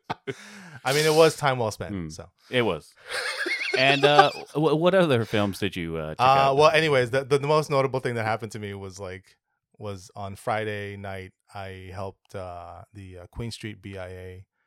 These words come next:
Speaker 1: uh, Queen Street West B I A, uh, with, like, this event where they had,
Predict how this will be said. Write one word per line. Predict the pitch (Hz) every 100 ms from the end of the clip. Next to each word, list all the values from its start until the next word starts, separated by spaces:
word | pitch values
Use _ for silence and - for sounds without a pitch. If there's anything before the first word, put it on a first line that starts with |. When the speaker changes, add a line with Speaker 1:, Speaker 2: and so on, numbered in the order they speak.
| _ _ _ _ -
Speaker 1:
uh, | 98 90 87 87 _ _
Queen | - 120
Street | 113
West | 101 98 -
B | 87
I |
A, | 87 87 87 92 - _ _ -
uh, | 95 90 90
with, | 101 101
like, | 92 -
this | 95 - - - -
event | 107 131 131 - _ -
where | 104 98
they | 98
had, | 95 101 92 92